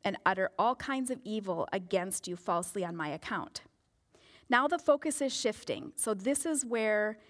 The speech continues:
we might see where somebody would say he was addressing different groups of people. So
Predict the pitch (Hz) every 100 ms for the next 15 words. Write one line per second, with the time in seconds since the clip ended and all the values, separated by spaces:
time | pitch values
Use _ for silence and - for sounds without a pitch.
0 | _ - 220 214 208 208 208 - - 214
1 | 202 202 196 - 208 196 190 185 190 -
2 | _ _ - 240 208 208 190 190 - 185
3 | 190 226 196 180 - - - - _ -
4 | 196 190 185 - 190 185 180 185 160 170
5 | - 147 - 233 226 - - _ _ -
6 | _ - 226 196